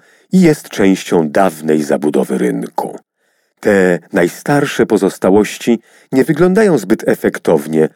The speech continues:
i są ukryte pod ziemią. Ich odkrywaniem zajmują się archeolodzy. Wyobraź sobie, że znaleźli oni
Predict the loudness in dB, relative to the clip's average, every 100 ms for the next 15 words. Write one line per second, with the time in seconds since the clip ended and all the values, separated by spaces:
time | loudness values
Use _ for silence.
0 | _ _ 0 2 0 2 0 2 0 0
1 | -2 -4 -4 -6 -4 -4 -6 -8 -18 _
2 | _ _ _ _ -4 -4 -4 -10 -4 -4
3 | -4 -8 -6 -2 0 2 2 0 0 2
4 | 2 0 0 -2 -2 _ 0 0 2 2
5 | 4 2 -2 -8 -10 -12 -12 _ _ _
6 | _ _ _ _ _ _ _ -4 0 2
7 | 2 0 -4 -4 -4 0 0 2 0 0
8 | 0 2 2 2 2 2 2 -2